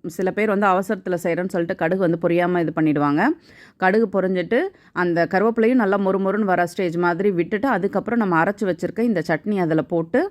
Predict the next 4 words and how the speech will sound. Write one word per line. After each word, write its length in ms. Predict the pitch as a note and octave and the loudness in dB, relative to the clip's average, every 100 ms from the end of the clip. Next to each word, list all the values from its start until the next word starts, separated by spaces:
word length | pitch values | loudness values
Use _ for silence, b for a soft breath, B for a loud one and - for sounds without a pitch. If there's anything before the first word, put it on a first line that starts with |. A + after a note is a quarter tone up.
| - _ _ _ _ _ _ _ _ _ - | -6 _ _ _ _ _ _ _ _ _ 0
ஒரு 200 | E3 E3 - B B | 2 2 0 B B
நல்ல 300 | - F#3+ G#3+ A3 | 0 2 2 2
கிளற 260 | G3 G#3 G#3 | 2 0 0
கிளறிட்டு 520 | F3+ F#3 G3+ F#3+ A#3 | 0 0 0 0 0